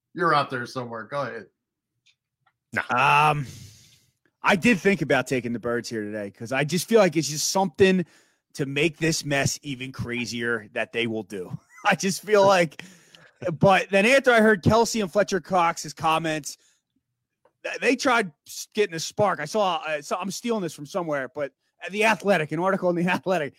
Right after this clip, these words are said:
Speaker 3: they tried getting a spark. <laughs> I think they're about to have a fire inside that locker room. It's gonna be split.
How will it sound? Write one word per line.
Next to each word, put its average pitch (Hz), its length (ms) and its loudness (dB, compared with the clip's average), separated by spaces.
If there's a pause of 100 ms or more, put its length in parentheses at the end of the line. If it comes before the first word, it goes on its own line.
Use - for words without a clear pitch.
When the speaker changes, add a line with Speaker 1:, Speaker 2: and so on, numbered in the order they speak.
(140)
Speaker 3:
they 208 100 2
tried 269 300 4
getting 226 200 4
a 196 60 -2
spark. 214 520 2
<laughs> - 20 -10
I 202 120 2
think 226 240 -4
they're 220 100 2
about 196 280 -2
to 185 80 0
have 180 180 2
a 156 80 -4
fire 190 600 0 (320)
inside 196 520 0
that 170 180 0
locker 185 360 0
room. 156 320 -2 (380)
It's 156 160 -6
gonna 196 200 4
be 160 120 -4
split. 180 440 0